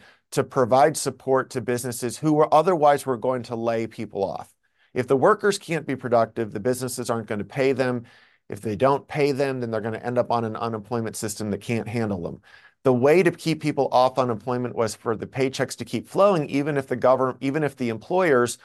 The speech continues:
weren't going to still get much benefit out of those employees. And so we provided them, and the only way to get that much money out that quickly was to use the banking system, right? You, you think about that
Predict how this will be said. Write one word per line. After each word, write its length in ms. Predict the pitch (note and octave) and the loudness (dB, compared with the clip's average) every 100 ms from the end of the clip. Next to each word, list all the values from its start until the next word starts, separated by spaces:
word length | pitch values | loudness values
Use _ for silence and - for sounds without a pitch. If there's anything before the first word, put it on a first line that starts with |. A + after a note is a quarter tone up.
| - _ - | -20 _ -2
weren't 320 | B2 D#3 D3 | 0 0 0
going 200 | C#3 C3+ | -4 -4
to 60 | A#2+ | -6
still 300 | - C3+ B2+ | -4 -2 0
get 340 | B2 A#2 - | 2 0 -2
much 340 | A#2 G#2+ - | -8 -8 -8
benefit 460 | - A#2 A#2 A2+ G#2+ | -2 -2 -2 -6 -6
out 220 | - A2+ A#2 | -4 -2 -2
of 140 | G#2 | 0
those 240 | A2 G#2+ | 0 0
employees. 800 | G#2+ G2 - A#2 A2+ F2+ B1 - - - - - | -4 -8 -2 -2 -2 -6 -10 -16 -16 -20 -20 -8
And 100 | A#2 | 0
so 160 | B2 | 2
we 140 | A#2 A2+ | 4 2
provided 540 | A#2 A2+ B2+ C#3 C3+ | 0 2 4 4 2
them, 400 | C3 B2+ B2 A2+ - _ - | 4 4 4 -2 -12 _ -4
and 160 | C#3 | 0
the 60 | C3+ | 2
only 200 | F#3 A#3+ | 2 2
way 200 | F#3 E3+ | 2 2
to 60 | C3+ | 0
get 240 | C3+ - | -4 -2
that 200 | C#3 D#3 | -2 -2
much 220 | D#3 - | -4 -8
money 320 | C3+ C#3 B2+ - | -8 -8 -8 -4
out 380 | C3 C3+ B2 - _ | 2 2 2 -2 _
that 360 | A2 B2+ C#3 _ | -4 -2 -2 _
quickly 600 | - D#3+ D#3+ A#2 G#2 G2+ _ _ _ | -4 -4 -2 -4 -4 -8 _ _ _
was 400 | A2+ C3+ D3 - | 2 6 6 2
to 160 | - | -4
use 220 | C3+ C3 A#2 | -2 0 -2
the 80 | |
banking 400 | A2 B2 B2+ B2 | 0 0 0 -6
system, 460 | G#2 G2+ G2 - - _ _ _ _ _ | -6 -8 -8 -14 -16 _ _ _ _ _
right? 280 | A2+ B2 B2+ | 2 2 0
You, 140 | A#2 | -6
you 100 | G#2+ | -6
think 220 | A#2+ E3 E3 | -4 -2 2
about 360 | C#3 C#3+ C3 | 4 4 4
that 200 | B2+ A#2+ | 0 -2